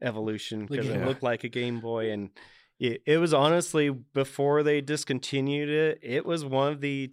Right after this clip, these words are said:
Speaker 1: top part numbers for Edge.
Speaker 2: Yeah.
Speaker 1: And, uh, kinda cool to see that, but, uh, unfortunately, you know, the parts for those were, were hard to come by, so we had to, you know,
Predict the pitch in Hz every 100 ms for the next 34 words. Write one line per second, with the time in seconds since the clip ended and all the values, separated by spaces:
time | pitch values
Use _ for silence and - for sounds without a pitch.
0 | - - 127 135 - _ _ - 131 135
1 | 135 127 123 123 123 - 131 123 117 110
2 | 113 104 95 - - 131 123 107 - 117
3 | 113 113 110 110 110 107 - _ _ -
4 | 143 127 123 139 135 131 135 127 127 127
5 | - 127 113 - 123 117 110 - _ _
6 | - 127 - 151 147 151 139 143 143 139
7 | 135 131 - - 123 110 101 _ _ _
8 | - - 139 131 135 - 127 123 127 127
9 | 127 113 113 113 107 _ _ 123 127 139
10 | 135 - 139 135 135 127 127 135 113 113
11 | 127 120 - 117 107 101 _ _ _ _
12 | 120 110 104 101